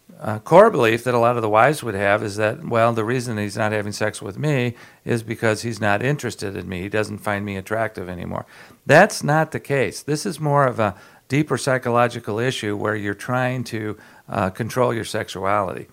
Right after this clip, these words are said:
Uh, a lot of times people who act in are the sexual abuse survivors of the world.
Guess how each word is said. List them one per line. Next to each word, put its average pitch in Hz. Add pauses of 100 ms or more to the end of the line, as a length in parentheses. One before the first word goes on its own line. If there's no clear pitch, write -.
(500)
Uh, 120 (100)
a -
lot 160
of 254
times 208
people 185
who 143
act 135
in 147 (420)
are 135 (120)
the 123
sexual 143
abuse 117
survivors 82
of 80
the -
world. -